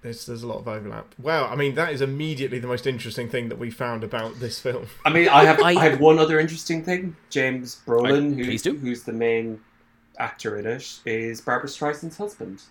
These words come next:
Speaker 2: There you go. That's the other thing I knew about him.
Speaker 3: Oh, that's
Speaker 1: Interesting.
Speaker 3: right.
Speaker 1: Yeah, that makes sense. That
Speaker 3: Ah.
Speaker 1: checks out.
Speaker 2: And anyone connected
Speaker 3: Um,
Speaker 2: to Barbara is good in my book. So
Speaker 3: That's, it's all right. Lo-, love it.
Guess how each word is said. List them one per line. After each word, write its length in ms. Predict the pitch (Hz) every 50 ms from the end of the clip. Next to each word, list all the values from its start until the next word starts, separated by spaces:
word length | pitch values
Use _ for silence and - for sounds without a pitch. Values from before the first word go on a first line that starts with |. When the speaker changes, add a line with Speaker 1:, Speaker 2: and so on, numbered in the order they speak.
| _
Speaker 2:
There 140 | - 135 127
you 100 | 113 104 -
go. 160 | 104 110 107 -
That's 200 | - 131 123 -
the 80 | - 127
other 100 | 123 113
thing 180 | 101 110 104 104
I 60 | 104
knew 160 | 104 101 104
about 240 | 104 98 110 110 -
him. 220 | - 113 - - - - - - - - - - - - - - - _ _ _ _ _ _
Speaker 3:
Oh, 100 | - 392
that's 200 | 381 - 277 233
Speaker 1:
Interesting. 300 | 202 - - - 440 311 196
Speaker 3:
right. 200 | 113 - - - _ _ _ _ _ _ _ -
Speaker 1:
Yeah, 160 | 190 196 208 - -
that 140 | 214 180
makes 200 | 135 110 101 101
sense. 380 | - 165 165 170 - - - - -
That 80 | 196 208
Speaker 3:
Ah. 140 | 247 254 240
Speaker 1:
checks 240 | - 147 - - 151
out. 180 | 160 185 190 - _ -
Speaker 2:
And 100 | 123 127
anyone 320 | 131 135 135 127 120 117
connected 340 | - 123 123 123 98 95 92
Speaker 3:
Um, 60 | 95
Speaker 2:
to 60 | 95
Barbara 580 | 92 120 110 110 107 104 - 113 101 104 104 - -
is 140 | 113 104 -
good 180 | - 110 104
in 120 | 104 101 104
my 60 | 98
book. 360 | 98 - - - _ _ - _ _ _ _ _ _ _ _
So 420 | - - - - - - - - - _ _ -
Speaker 3:
That's, 420 | 101 98 76 73 - - - - - _ _ _ _ _ _ _ _ _
it's 100 | - -
all 240 | 82 82 82 85 95
right. 260 | 107 127 135 143 - - _
Lo-, 240 | - 107 113 120 - - _ -
love 280 | 104 110 117 127 143 151
it. 100 | 160 156